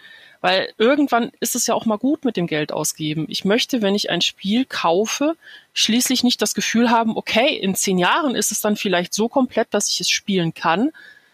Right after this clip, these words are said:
sondern das sollte eigentlich schon am Anfang ein guter Grundstock sein. Und sie haben bei Sims vier einfach so viel nicht drin gehabt. Man muss ja auch mal sagen,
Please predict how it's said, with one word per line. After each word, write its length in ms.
sondern 420
das 160
sollte 360
eigentlich 440
schon 240
am 120
Anfang 380
ein 100
guter 260
Grundstock 480
sein. 340
Und 340
sie 200
haben 260
bei 120
Sims 340
vier 300
einfach 360
so 280
viel 300
nicht 340
drin 180
gehabt. 400
Man 140
muss 160
ja 100
auch 140
mal 120
sagen, 480